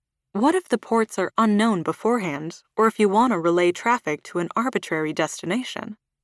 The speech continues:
also known as dynamic tunneling? Or S S H sox five proxy, dynamic port forwarding allows you to specify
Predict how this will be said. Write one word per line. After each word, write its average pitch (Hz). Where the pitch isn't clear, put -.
also 254
known 160
as 170
dynamic 190
tunneling? 165
Or 220
S 254
S 202
H 240
sox -
five 240
proxy, -
dynamic 285
port 208
forwarding 175
allows 240
you 247
to 208
specify 226